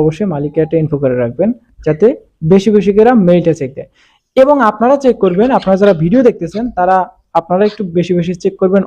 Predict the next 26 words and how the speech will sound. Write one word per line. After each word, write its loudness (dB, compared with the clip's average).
অনলাইনটা। 2
অনলাইনে 4
দেখবেন 2
আপনাদের 2
ভিসার -2
স্ট্যাটাসটা -2
কি 0
দেখাইতেছে, -4
still 2
under -2
process-ই 0
আছে 2
নাকি -6
এটা 4
ready 4
for 4
collection 0
হয়ে 4
গেছে, 0
সেটা -4
একটু -6
চেক 2
দিবেন, 0
নয়তোবা 0
কিন্তু -2
আপনি -6